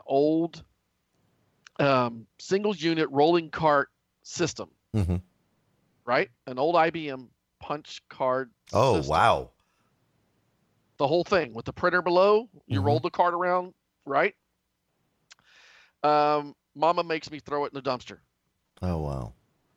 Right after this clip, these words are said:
Speaker 1: Yeah, five years later, that same set sold for five thousand dollars,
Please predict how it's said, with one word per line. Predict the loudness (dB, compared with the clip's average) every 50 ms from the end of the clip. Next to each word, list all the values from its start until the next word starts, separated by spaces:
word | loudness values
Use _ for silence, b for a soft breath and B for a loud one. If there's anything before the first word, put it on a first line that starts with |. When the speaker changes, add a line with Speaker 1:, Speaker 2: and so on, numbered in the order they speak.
| _ _ _ -4
Speaker 1:
Yeah, | -2 0 0 0 -2 _ _
five | 0 0 2 2 0
years | -4 -8 -8 -4
later, | -4 -4 -4 -4 -8 -10 -14 -20 _ _ _ _ -10
that | -10 -10 -8
same | -6 -6 -6 -6
set | -6 -2 -2 -2 -2 -2
sold | -6 -10 -10 -10
for | -12 -8
five | -2 2 2 2 2 0
thousand | -2 -4 -4 -4 -6 -10
dollars, | -8 -8 -8 -8 -10 -14 -16 -18